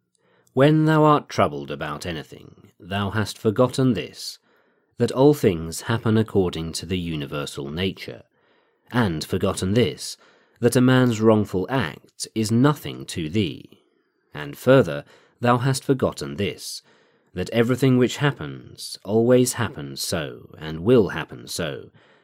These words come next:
and now happens so everywhere.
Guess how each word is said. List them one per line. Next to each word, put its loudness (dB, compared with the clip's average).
and -2
now 6
happens -4
so -8
everywhere. -8